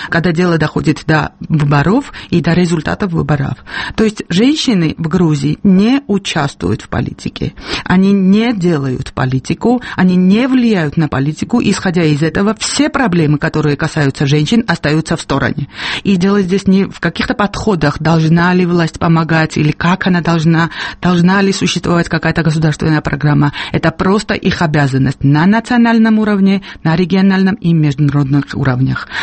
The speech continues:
Потому что это их обязывает и местное законодательство, и международные все договора и обязанности. Это очень чёткий вопрос. Мы должны как-то завершить вопрос, вообще вот полемику в этой сфере, в этом плане,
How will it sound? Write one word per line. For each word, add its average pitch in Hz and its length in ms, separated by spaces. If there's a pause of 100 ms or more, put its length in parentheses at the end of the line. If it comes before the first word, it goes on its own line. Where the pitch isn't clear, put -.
Потому 165 240
что 165 160
это 165 200
их 156 220
обязывает 139 640
и 165 140
местное 214 480
законодательство, 175 800
и 170 200
международные 147 640
все 143 160
договора 131 560 (160)
и 143 160
обязанности. - 800 (300)
Это 190 180
очень 247 400
чёткий 165 320
вопрос. 139 420 (160)
Мы 254 140
должны 240 340
как-то 214 280
завершить 202 680
вопрос, 175 520
вообще 170 260
вот 160 200
полемику 170 520
в 156 80
этой 165 200
сфере, 220 480
в 147 80
этом 170 240
плане, 190 460